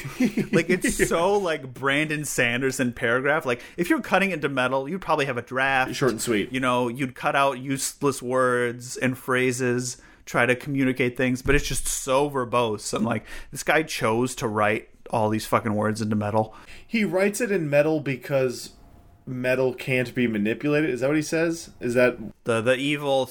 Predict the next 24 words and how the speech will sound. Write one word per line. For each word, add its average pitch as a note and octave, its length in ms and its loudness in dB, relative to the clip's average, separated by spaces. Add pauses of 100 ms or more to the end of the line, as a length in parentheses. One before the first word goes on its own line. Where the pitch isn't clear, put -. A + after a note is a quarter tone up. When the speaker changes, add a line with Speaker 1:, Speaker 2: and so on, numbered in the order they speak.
Speaker 2:
the C3 120 -4
evil C#3+ 340 2
thing C3 340 0
can't A#2+ 400 -2
manipulate A2+ 720 0
the A2+ 80 0
words G#2+ 300 0
in G#2+ 100 0
metal. - 400 -4
Speaker 1:
Which, A#2 420 -2 (140)
<laughs> - 160 -2
I C#3+ 120 2
mean, B2+ 340 0 (200)
<laughs> - 180 -2
I F4 160 2
just, C4+ 380 -2 (1200)
if F3+ 300 4
that, F3 340 0
I, E3 200 0 (140)
if C#3+ 100 -2
I D#3+ 120 2
swear F3 640 0
to E3+ 160 -4
God, C3 600 0